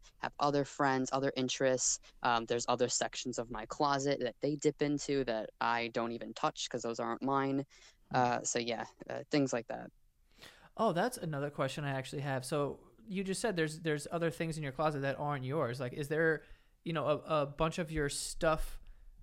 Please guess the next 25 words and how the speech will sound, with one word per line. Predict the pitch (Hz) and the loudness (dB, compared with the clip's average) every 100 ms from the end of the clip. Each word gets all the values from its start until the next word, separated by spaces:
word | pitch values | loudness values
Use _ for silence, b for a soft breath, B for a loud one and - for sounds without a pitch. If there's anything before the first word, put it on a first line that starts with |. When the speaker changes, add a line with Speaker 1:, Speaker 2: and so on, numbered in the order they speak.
| - - _ _ _ _ | -18 -20 _ _ _ _
Speaker 3:
in, | 175 175 | 0 0
in | 175 170 165 | 0 0 2
your | 151 139 143 - | 2 2 2 -2
house | - 185 202 147 | -4 2 2 2
that | - 143 | 2 2
you're | 139 139 | 2 0
like, | 139 131 | 0 0
"I | 131 147 | -2 -2
don't | 180 | 0
know | 156 | -2
whose | 151 160 | 0 0
this | 147 135 | 0 0
is, | 196 202 165 - - | 2 2 0 -8 -8
and | 147 143 139 | -6 -6 -2
I'm | 147 160 | -2 0
not | 151 | -2
gonna | 151 135 | -2 0
touch | 170 165 | 0 0
it | 147 | -4
because | 143 139 | -4 -4
I | 139 | -4
know | 135 131 | -2 -4
it | |
might | 139 135 | -2 -4
be | 135 135 135 | -2 -2 -4